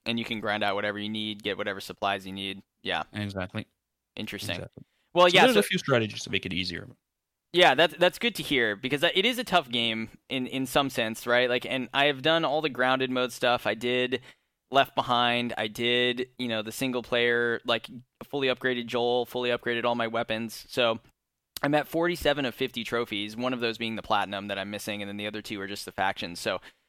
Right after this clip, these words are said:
Speaker 1: I, I really loved the game, and I, I just wanted to say that I really loved the grounded mode playthrough, actually, it was really refreshing to play something that was tough and actually challenged you to just play the game way differently than you would otherwise. 'Cause on normal,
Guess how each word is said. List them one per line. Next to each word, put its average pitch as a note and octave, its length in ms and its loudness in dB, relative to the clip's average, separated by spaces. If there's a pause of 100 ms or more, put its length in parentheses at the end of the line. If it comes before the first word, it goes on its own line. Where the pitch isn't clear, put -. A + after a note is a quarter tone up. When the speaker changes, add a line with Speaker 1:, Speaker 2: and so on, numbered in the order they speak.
(140)
Speaker 1:
I, D3 140 4
I E3+ 80 6
really C4 280 2
loved D3 540 2
the C3+ 100 -2
game, B2 360 -2
and B2 80 2
I, A#2 160 2
I C3 100 2
just D3+ 160 -4
wanted F3 220 0
to A#2+ 60 -6
say B2+ 180 2
that B2 100 4
I A2 60 2
really A2+ 260 -2
loved G#2+ 300 -4
the A#2 80 -4
grounded G2+ 400 -4
mode C#3 240 -6
playthrough, C#3 420 -4
actually, D#3 540 -2 (460)
it C3 160 0
was C#3 580 0
really D#3 300 0
refreshing C#3+ 640 0
to A#2 180 -6
play A#2 320 -2
something B2+ 480 -4
that F#2+ 160 -2
was G2+ 360 -10
tough - 480 0
and A2+ 120 -2
actually A2 320 -2
challenged G#2+ 480 -2
you A2+ 180 -6
to G#2 220 -4
just G#2+ 260 -10
play A2 160 -2
the A2 80 -4
game G#2+ 420 -6
way A2+ 280 -4
differently A2 500 -6
than G#2 160 -6
you G#2 100 -10
would G#2 180 -6
otherwise. A2+ 520 -4
'Cause C3 160 -2
on D3 180 2
normal, C#3 540 0